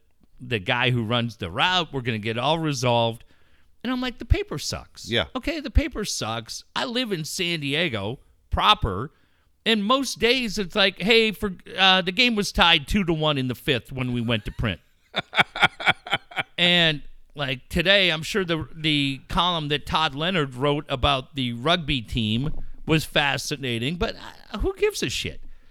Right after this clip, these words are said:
Speaker 1: So then, uh, I determined, "Okay, I'm gonna call and try to get this guy." Well, they
Speaker 2: Yeah.
Speaker 1: send you off to India and, or wherever, Pakistan.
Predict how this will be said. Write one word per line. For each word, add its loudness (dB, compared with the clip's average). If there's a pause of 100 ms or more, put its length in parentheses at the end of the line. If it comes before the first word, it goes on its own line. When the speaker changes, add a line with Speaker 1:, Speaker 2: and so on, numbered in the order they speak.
(680)
Speaker 1:
So 2
then, 0 (340)
uh, 6
I 4
determined, 0
"Okay, 2
I'm 0
gonna -2
call 0
and -4
try 0
to -2
get -4
this -4
guy." 0
Well, -4
they 4
Speaker 2:
Yeah. 6
Speaker 1:
send -2
you 6
off 0
to 0
India -2 (680)
and, 4
or 4
wherever, 0
Pakistan. 2